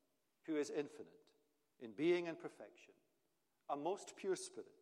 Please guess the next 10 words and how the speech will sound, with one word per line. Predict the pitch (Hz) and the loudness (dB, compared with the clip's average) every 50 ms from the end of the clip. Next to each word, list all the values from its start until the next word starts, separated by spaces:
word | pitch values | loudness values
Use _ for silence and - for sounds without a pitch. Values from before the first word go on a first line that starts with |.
| _ - _ _ _ _ _ _ _ _ _ _ _ _ - | _ -20 _ _ _ _ _ _ _ _ _ _ _ _ -8
invisible, | 131 120 113 165 185 185 214 196 - 190 190 | -6 0 4 4 4 6 4 2 4 4 4
without | 180 170 165 165 180 165 139 | 4 6 6 6 4 4 6
body | 156 160 160 170 165 | 6 6 6 6 2
parts | - - 165 156 165 - - | 2 2 0 0 0 -2 -8
or | - | -12
passions, | - - 139 143 139 - - 156 143 123 | -6 -2 -2 -2 -2 -4 -6 -8 -6 -6
immutable, | 123 110 127 156 175 185 170 180 175 175 | -6 0 0 2 2 2 2 2 2 2
immense, | 160 156 151 160 165 - - | 4 4 2 2 0 -2 -8
eternal, | - - - 170 165 165 165 160 160 | -8 -4 0 0 0 2 0 0 -2
incomprehensible, | 156 - - 170 170 170 180 143 143 131 - - - 117 117 110 - | -4 -2 -4 -4 -2 0 -2 -2 -2 -4 -6 -6 -8 -4 -4 -4 -6